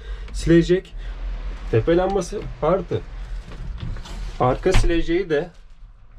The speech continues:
yani normalde şurada tuş bekler herkes. Yani yerli diyorsunuz ya, işte bunda öyle yok. Bunun tuşu şurada arkadaşlar. Bu kolondaki tuştan bu sileceği çalıştırıyorsunuz. Bu bence gayet güzel olmuş.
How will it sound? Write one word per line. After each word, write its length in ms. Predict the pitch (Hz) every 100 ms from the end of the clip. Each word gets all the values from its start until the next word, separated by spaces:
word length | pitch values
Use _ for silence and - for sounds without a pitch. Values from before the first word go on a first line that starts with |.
| - 127
yani 180 | 120
normalde 400 | 147 151 143 147
şurada 300 | - 151 143
tuş 220 | 143 160 156
bekler 300 | 147 135 120
herkes. 480 | 104 104 101 - - - - - -
Yani 220 | 117 117
yerli 300 | 127 120 135
diyorsunuz 400 | 131 110 185 160
ya, 120 | 110 104
işte 240 | - 127 147
bunda 260 | - 156
öyle 160 | 147 147
yok. 260 | 120 104 - - - - 170
Bunun 300 | 190 170 -
tuşu 260 | 175 101
şurada 380 | - - - 131
arkadaşlar. 640 | 110 139 127 107 110 104 - -
Bu 180 | 139 147
kolondaki 580 | 165 165 165 170 139 -
tuştan 440 | 180 - - 185 - - - - -
bu 120 | 143
sileceği 380 | - 180 160 175
çalıştırıyorsunuz. 920 | 156 131 110 143 147 - 104 - - - - - - - - -
Bu 140 | 170
bence 280 | 190 185 180
gayet 300 | 185 175 156
güzel 220 | 147 165
olmuş. 420 | 147 110 104 -